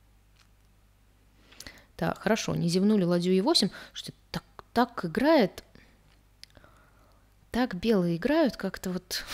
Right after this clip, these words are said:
<laughs> С ладьей на эф один очень хочется доказать неправильность их маневров. Не так-то просто.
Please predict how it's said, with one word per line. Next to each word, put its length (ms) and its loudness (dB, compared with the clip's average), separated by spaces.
<laughs> 220 -12
С 60 -8
ладьей 340 4
на 120 0
эф 120 -10
один 320 -4
очень 260 2
хочется 600 -4
доказать 540 -2
неправильность 720 -2
их 240 -8
маневров. 600 -2
Не 180 -4
так-то 320 -6
просто. 520 -6